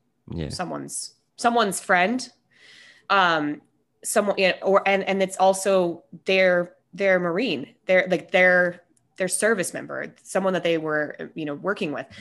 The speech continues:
Speaker 2: So it's, it's definitely something that's, like, sad. And, um, it, it really is one of those things where, like, if you didn't go through it, then you don't really know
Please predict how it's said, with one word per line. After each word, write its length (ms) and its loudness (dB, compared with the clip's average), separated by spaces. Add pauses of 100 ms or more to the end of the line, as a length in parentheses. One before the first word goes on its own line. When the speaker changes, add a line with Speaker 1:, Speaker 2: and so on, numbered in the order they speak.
(280)
Speaker 2:
So 300 4
it's, 300 -2
it's 280 -2
definitely 380 0
something 260 -2
that's, 140 -2
like, 120 2
sad. 600 0 (400)
And, 400 -2
um, 500 -2 (720)
it, 200 -8
it 180 2
really 380 4
is 480 -2
one 160 0
of 40 -2
those 200 2
things 320 -2
where, 140 -4
like, 200 -4
if 180 -8
you 280 -6
didn't 220 -8
go 120 4
through 280 2
it, 280 4
then 200 0
you 100 -2
don't 140 -2
really 180 -4
know 460 -2